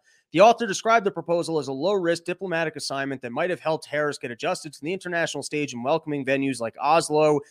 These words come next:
and Copenhagen, because there's no work there. How great is that to show up and go, "Hey, can I, can I work with the people that we get along with and there's no problems with," and then claim a victory? I'm looking to claim a victory. Can you put me on some, it's like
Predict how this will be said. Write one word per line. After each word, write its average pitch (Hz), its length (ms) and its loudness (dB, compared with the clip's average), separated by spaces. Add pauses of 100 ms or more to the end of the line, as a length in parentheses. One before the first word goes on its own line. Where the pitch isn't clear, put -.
(220)
and 190 160 2
Copenhagen, 131 640 0 (340)
because 170 460 2
there's 180 240 4
no 196 160 6
work 190 300 2
there. 110 200 -6 (240)
How 262 160 8
great 240 240 8
is 180 120 -2
that 180 220 2
to 156 60 -8
show 170 240 0
up 160 160 2
and 151 80 -4
go, 147 140 0
"Hey, 170 240 -2
can 156 140 -8
I, 170 200 -2 (140)
can 165 100 -6
I 175 180 0 (100)
work 196 260 -4
with 196 160 -4
the 165 320 -4 (360)
people 180 280 0
that 165 140 2
we 160 80 -2
get 160 140 2
along 160 320 4
with 170 220 -2
and 139 220 -2
there's 135 220 0
no 143 120 0
problems 143 460 0
with," 170 380 -2
and 143 100 -2
then 135 140 -4
claim 151 280 -2
a 139 60 -2
victory? 170 580 -4
I'm 160 120 -2
looking 226 220 2
to 214 60 -4
claim 196 280 0
a 165 40 0
victory. 143 380 -2
Can 147 140 -6
you 147 80 -4
put 214 140 -4
me 202 100 -2
on 190 160 2
some, 180 240 -2
it's 160 140 -4
like 160 220 0